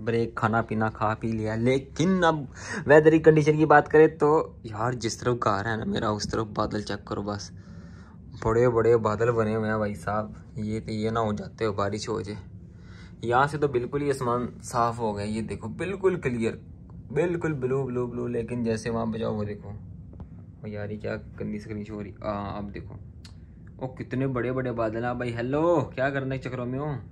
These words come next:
तो यार, फ्री हो चुके हैं, लेकिन एक जगह मैंने जाना बहुत ज़रूरी। तो आज मैंने काम भी आधा घंटा पहले भाग दौड़ लगा के किया, ख़त्म किया, क्योंकि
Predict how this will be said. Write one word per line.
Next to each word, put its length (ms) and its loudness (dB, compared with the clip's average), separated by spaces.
तो 60 12
यार, 160 12
फ्री 180 8
हो 120 12
चुके 240 8
हैं, 100 12
लेकिन 280 8
एक 100 8
जगह 180 10
मैंने 180 8
जाना 260 10
बहुत 300 10
ज़रूरी। 600 10
तो 80 10
आज 200 12
मैंने 180 6
काम 300 6
भी 200 6
आधा 260 8
घंटा 260 8
पहले 320 8
भाग 240 8
दौड़ 200 6
लगा 220 8
के 80 6
किया, 240 4
ख़त्म 280 0
किया, 240 4
क्योंकि 340 2